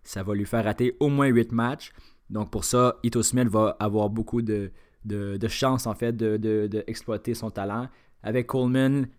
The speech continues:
c'est sûr qu'on va continuer à, à partager le ballon entre les deux, mais Coleman, on sait, c'est plus un gars de third back. Euh,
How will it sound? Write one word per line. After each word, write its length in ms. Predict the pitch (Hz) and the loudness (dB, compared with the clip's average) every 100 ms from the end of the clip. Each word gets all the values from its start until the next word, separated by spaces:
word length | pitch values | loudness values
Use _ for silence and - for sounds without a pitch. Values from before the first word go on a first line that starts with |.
| - | -10
c'est 160 | 117 | -6
sûr 180 | 110 123 | -2 -2
qu'on 100 | 123 | 0
va 100 | 113 | 0
continuer 340 | 113 117 127 120 | 0 0 0 0
à, 160 | 113 | 0
à 160 | 82 101 | -2 -4
partager 340 | 110 - 110 | -4 -2 0
le 40 | 113 | 0
ballon 240 | 117 117 | 2 0
entre 120 | 117 | 0
les 80 | 113 | -2
deux, 320 | 113 120 143 - _ - | 2 2 0 -4 _ -14
mais 240 | 104 101 98 | -6 -4 -2
Coleman, 340 | 117 110 117 | -2 0 2
on 120 | 113 | 0
sait, 240 | 107 110 107 | 0 -2 -4
c'est 160 | - | -4
plus 180 | 104 101 107 | -6 -4 -4
un 120 | 104 | -2
gars 140 | 104 | -2
de 260 | 95 98 98 | -2 -4 -4
third 220 | - 104 95 | -4 -4 -2
back. 320 | 107 110 113 - _ _ - | -2 -2 -4 -14 _ _ -10
Euh, 320 | 95 92 92 | -6 -4 -4